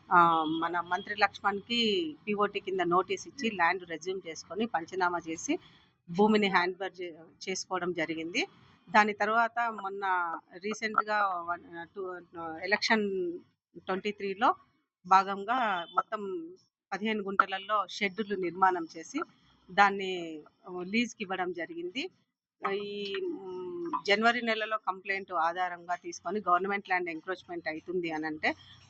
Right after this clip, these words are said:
పోలీస్ ఫోర్స్తోని, ఆ, డిమాలిషన్ చేయడం జరిగింది. డిమాలిషన్ చేసిన సందర్భంలో అతను చాలా లాంగ్వేజ్, ఫిల్దీ లాంగ్వేజ్ యూజ్ చేయడం జరిగింది.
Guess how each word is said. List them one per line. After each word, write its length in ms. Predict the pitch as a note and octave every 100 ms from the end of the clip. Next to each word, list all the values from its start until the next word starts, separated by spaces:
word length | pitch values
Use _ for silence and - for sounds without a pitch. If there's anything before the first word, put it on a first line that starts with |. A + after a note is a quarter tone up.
| -
పోలీస్ 340 | G#3 A3 A3+ -
ఫోర్స్తోని, 880 | G3 F#3 - F3 F#3 C4 B3 F#3 D#3+ _ _ -
ఆ, 320 | F3+ F3 E3 E3
డిమాలిషన్ 560 | G3 G#3+ G#3 - F#3 E3
చేయడం 280 | D#3+ E3+ F#3+
జరిగింది. 480 | E3+ D#3+ E3 F3+ D#4 _ - _
డిమాలిషన్ 600 | F3+ G#3 A3+ A#3+ A3+ A3 G#3
చేసిన 240 | G3 G3+
సందర్భంలో 840 | - F3 F#3 F#3 F#3 F#3 G3+ G#3+ -
అతను 380 | F3+ F3+ E3+ D#3+ - _ _ _ -
చాలా 400 | G3 G3 F3+ E3+ - _ _
లాంగ్వేజ్, 480 | F3+ F3 F#3 G#3 F#3+
ఫిల్దీ 340 | F#3 G3 F#3 G#3+
లాంగ్వేజ్ 480 | G3+ F#3 F#3 E3+
యూజ్ 240 | E3 E3+ F#3
చేయడం 240 | F3 E3+
జరిగింది. 480 | E3 D#3+ E3 F3+ B3+